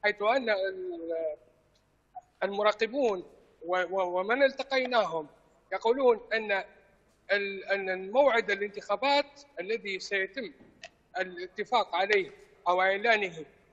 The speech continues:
حسب خريطة الطريق، آه، سيكون أربعة عشر شهرًا من تاريخ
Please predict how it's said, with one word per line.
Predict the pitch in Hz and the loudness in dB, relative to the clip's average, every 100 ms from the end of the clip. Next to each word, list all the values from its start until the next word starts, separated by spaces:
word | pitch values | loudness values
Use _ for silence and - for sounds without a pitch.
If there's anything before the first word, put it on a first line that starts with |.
| - | -6
حسب | 233 190 | -6 -6
خريطة | - 214 - 233 - | -2 -2 -2 -6 -8
الطريق، | - 214 269 254 - - _ _ _ _ _ _ _ _ _ _ 190 | -2 0 2 0 -4 -20 _ _ _ _ _ _ _ _ _ _ 2
آه، | 214 208 208 | 4 6 6
سيكون | 202 220 226 - 277 262 240 - - - | 2 0 -2 -2 0 0 -2 -10 -10 2
أربعة | 262 240 233 214 | 2 4 0 2
عشر | 254 254 214 | 0 0 -2
شهرًا | - 277 254 254 247 - 214 | 2 4 4 2 -2 -8 -10
من | 233 302 285 - | -4 -4 -4 -2
تاريخ | 247 240 247 254 240 - | 2 4 6 4 2 -2